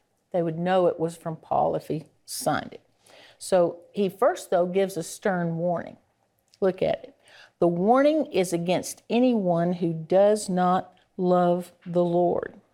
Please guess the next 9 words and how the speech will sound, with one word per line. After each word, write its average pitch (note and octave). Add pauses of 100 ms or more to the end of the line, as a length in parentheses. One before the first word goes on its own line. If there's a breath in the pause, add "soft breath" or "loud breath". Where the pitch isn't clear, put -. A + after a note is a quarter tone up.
(720 loud breath)
If F#3
anyone G3
does F#3
not F#3
love G#3+
the G#3+
Lord," F3
verse -
twenty-two, F#3